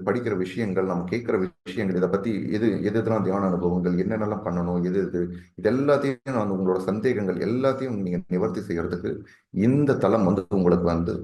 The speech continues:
உங்களுக்கு உதவி செய்யும். அதுலயும் நாற்பது நாள்ன்றது வந்து ஒரு யக்னம் மாதிரி எல்லாமே எடுத்துக்கணும்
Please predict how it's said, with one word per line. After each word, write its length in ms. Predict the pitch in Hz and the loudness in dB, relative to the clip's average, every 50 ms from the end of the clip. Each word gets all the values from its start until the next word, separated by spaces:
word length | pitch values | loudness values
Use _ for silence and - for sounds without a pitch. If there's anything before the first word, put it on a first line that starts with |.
| - - - | -10 -10 -8
உங்களுக்கு 320 | 80 80 80 78 80 82 | -6 -6 -4 -4 -4 -2
உதவி 160 | 85 85 85 - - | -2 -2 -4 -4 -6
செய்யும். 260 | 71 - - - - - - - | -8 -8 -8 -10 -12 -6 -2 0
அதுலயும் 280 | 90 110 123 117 95 92 | 4 6 6 6 6 4
நாற்பது 300 | 107 - 92 117 110 113 110 | 4 4 4 4 4 6 6
நாள்ன்றது 380 | 113 117 107 98 98 95 87 90 90 | 6 6 6 6 4 4 4 4 4
வந்து 180 | 90 92 95 113 101 | 2 2 0 2 2
ஒரு 160 | 92 87 85 | 2 2 2
யக்னம் 440 | 85 101 113 - 143 147 135 131 127 123 | 2 0 0 0 0 0 0 0 0 2
மாதிரி 180 | 123 117 104 95 | 2 2 4 4
எல்லாமே 240 | 95 90 90 87 80 | 2 2 2 0 -2
எடுத்துக்கணும் 460 | 90 87 85 - 80 78 76 - | -2 -4 -6 -6 -6 -6 -6 -8